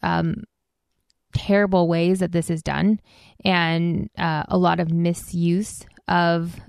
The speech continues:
the church as this, like, corporation, as a marketing, money-making machine. And I think we've seen a lot of mega churches who, um, turn money that was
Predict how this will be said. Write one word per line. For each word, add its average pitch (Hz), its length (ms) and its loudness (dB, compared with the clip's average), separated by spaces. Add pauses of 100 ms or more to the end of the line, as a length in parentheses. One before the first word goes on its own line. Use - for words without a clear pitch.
(100)
the 185 120 4
church - 560 -4 (100)
as 170 480 2
this, 160 380 -2
like, 151 180 -6 (120)
corporation, 175 720 -2
as 165 160 -2
a 165 60 0
marketing, 165 720 0
money-making 165 680 0
machine. 175 520 2 (540)
And 185 340 4
I 180 80 4
think 190 220 0
we've 170 160 2
seen 175 160 -2
a 165 120 2
lot 214 300 6
of 202 120 0
mega 202 280 2
churches 175 560 2
who, 170 480 0 (560)
um, 165 600 0 (500)
turn 170 680 4 (760)
money 180 440 4
that 165 240 2
was 165 360 0